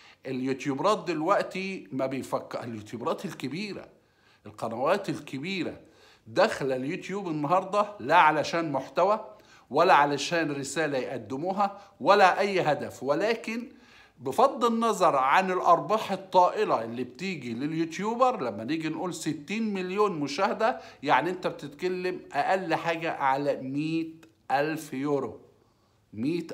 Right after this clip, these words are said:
ألف يورو، يعني بتتكلم على اتنين مليون جنيه في قناة واحدة.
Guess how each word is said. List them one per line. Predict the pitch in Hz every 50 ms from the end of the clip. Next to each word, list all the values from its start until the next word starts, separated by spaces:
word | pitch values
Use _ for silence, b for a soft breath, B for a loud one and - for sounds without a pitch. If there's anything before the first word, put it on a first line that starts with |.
| - 143
ألف | 151 165 165 160 - -
يورو، | 131 143 170 175 156 127 117
يعني | 117 127 123 123 127
بتتكلم | - - 123 - - 165 160 160 - 120
على | 120 135 135
اتنين | 120 - - - 139 147 156 170 175 165 156 143
مليون | 135 135 127 127 131 143 160 165 151 131 127
جنيه | 151 147 131 123
في | -
قناة | - 123 127 139 143 139
واحدة. | 139 135 - - - - - _